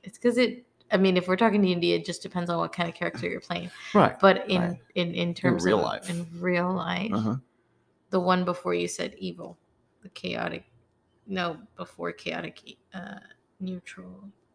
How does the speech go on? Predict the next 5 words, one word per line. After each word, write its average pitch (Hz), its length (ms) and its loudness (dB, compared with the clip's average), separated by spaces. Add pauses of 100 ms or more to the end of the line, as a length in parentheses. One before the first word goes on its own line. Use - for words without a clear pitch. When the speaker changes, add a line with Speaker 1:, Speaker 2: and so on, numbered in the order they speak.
(460)
Speaker 2:
Uh, 55 1080 -2 (160)
chaotic 110 420 2
good? 196 420 2 (640)
Speaker 1:
Something, 196 480 -6
yeah. 175 240 -4